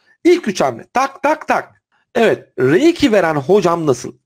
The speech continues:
Reiki bana fayda verir mi sorusuna bakınca. Soruyu soran arkadaşımız İkizler Burcu'nda. Merkür yöneticisi retro pozisyonda olduğunu görüyoruz.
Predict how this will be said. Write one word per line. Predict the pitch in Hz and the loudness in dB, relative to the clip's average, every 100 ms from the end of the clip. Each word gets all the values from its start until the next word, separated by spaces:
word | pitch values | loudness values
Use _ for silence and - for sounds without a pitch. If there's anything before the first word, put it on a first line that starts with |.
| 123 | -4
Reiki | 233 - 151 | -4 -4 -4
bana | 165 185 | -2 -2
fayda | 156 147 147 | -2 0 0
verir | 139 143 127 | 0 0 -2
mi | 113 | -6
sorusuna | - 180 143 135 143 | 0 0 2 -2 -4
bakınca. | 120 117 107 - _ _ _ _ | -4 -6 -16 -20 _ _ _ _
Soruyu | - 175 247 359 | -2 2 4 4
soran | 294 220 160 | 2 0 0
arkadaşımız | 170 - 196 131 139 277 - - | -2 0 0 0 -6 -12 -16 -20
İkizler | 160 175 151 170 151 | -12 -8 -2 -2 -2
Burcu'nda. | 127 120 110 - _ _ _ _ | -4 -6 -14 -20 _ _ _ _
Merkür | 127 143 135 123 294 - _ _ _ | -8 -6 -6 -8 -10 -12 _ _ _
yöneticisi | 160 170 131 - 185 - _ _ _ - | 0 0 -2 -6 -6 -6 _ _ _ -8
retro | 165 254 - 175 | -2 -2 -2 -6
pozisyonda | - 127 127 123 120 | -2 -2 -2 -6 -2
olduğunu | 117 113 110 | -2 -4 -6
görüyoruz. | 113 - - - | -10 -10 -14 -20